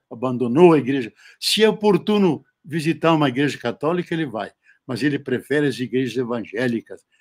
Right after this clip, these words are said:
que se politizam a fé, que garantem voto, que negociam, que fazem. Se Jesus viesse hoje, ele entraria de chicote nessas igrejas,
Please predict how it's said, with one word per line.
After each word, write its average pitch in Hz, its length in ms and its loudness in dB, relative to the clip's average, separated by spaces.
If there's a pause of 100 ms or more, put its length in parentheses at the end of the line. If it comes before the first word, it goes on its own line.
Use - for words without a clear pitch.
(160)
que - 120 -18
se 117 140 -16
politizam 123 760 -4
a 104 60 -8
fé, 117 420 -6 (580)
que 120 80 -10
garantem 120 500 -2
voto, 120 460 -2
que 98 240 -20
negociam, 135 920 0 (360)
que 123 140 -8
fazem. 139 580 0 (320)
Se - 160 -6
Jesus 170 440 2
viesse 170 420 4
hoje, 147 460 4 (360)
ele 160 200 4
entraria 165 480 4
de 160 120 2
chicote 180 720 4
nessas 127 380 -6
igrejas, 104 580 -12